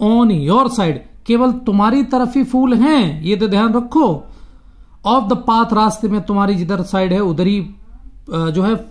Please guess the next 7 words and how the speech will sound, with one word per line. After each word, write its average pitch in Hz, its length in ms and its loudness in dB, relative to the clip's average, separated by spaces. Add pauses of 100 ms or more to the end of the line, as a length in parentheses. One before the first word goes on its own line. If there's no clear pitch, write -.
(240)
फ्लावर्स 180 440 0
हैं, 151 260 -2 (380)
but 269 220 0 (180)
not 180 540 4
on 214 240 0
the 220 120 0
other 185 300 0